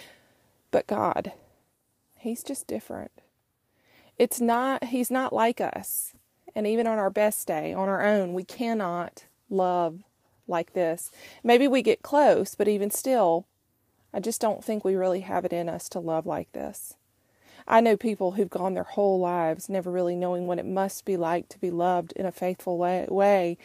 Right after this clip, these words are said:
And so can any of us even begin to unlock what this must truly mean to be loved with a faithful love that endures forever? I just don't think we can.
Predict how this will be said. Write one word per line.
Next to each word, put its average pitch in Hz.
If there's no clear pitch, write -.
And 202
so 214
can 196
any 294
of 226
us -
even 240
begin 208
to -
unlock 185
what -
this 247
must 220
truly 240
mean 220
to 196
be 190
loved 185
with 214
a 202
faithful 196
love 175
that 175
endures 170
forever? 170
I 185
just -
don't 190
think 175
we 175
can. 175